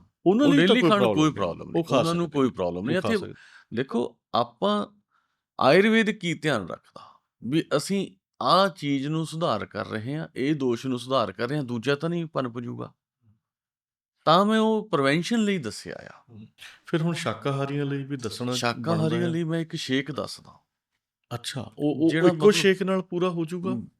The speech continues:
Speaker 2: ਹਾਂ, ਜੇ ਬੰਦਾ ਉਹਨੂੰ ਮਹੀਨਾ ਦੋ ਮਹੀਨੇ ਲਗਾਤਾਰ ਲਊਗਾ, ਜਾਂ ਮੈਂ ਤਾਂ ਸੋਚਦਾ ਰੂਟੀਨ 'ਚ ਲੈਂਦੇ ਰਹਿਣਾ ਚਾਹੀਦਾ, ਮੌਸਮ ਦੇ according ਉਹਨੂੰ ਥੋੜ੍ਹਾ ਬਹੁਤਾ ਚੇਂਜ ਕਰਕੇ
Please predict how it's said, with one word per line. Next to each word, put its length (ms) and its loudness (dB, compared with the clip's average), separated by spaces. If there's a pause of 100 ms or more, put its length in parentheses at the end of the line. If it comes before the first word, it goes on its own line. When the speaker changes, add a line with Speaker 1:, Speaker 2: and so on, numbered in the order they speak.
(440)
Speaker 2:
ਹਾਂ, 520 -6 (140)
ਜੇ 160 -6
ਬੰਦਾ 260 -4
ਉਹਨੂੰ 160 -2
ਮਹੀਨਾ 300 -4
ਦੋ 180 -6
ਮਹੀਨੇ 280 -4
ਲਗਾਤਾਰ 480 -4
ਲਊਗਾ, 340 -4
ਜਾਂ 220 -2 (340)
ਮੈਂ 160 0
ਤਾਂ 140 2
ਸੋਚਦਾ 380 -4
ਰੂਟੀਨ 420 -2
'ਚ 80 -8
ਲੈਂਦੇ 360 -2
ਰਹਿਣਾ 240 -4
ਚਾਹੀਦਾ, 380 -6
ਮੌਸਮ 420 -2
ਦੇ 80 -2
according 360 -6
ਉਹਨੂੰ 180 -6
ਥੋੜ੍ਹਾ 220 -4
ਬਹੁਤਾ 260 -8
ਚੇਂਜ 300 -8
ਕਰਕੇ 480 -6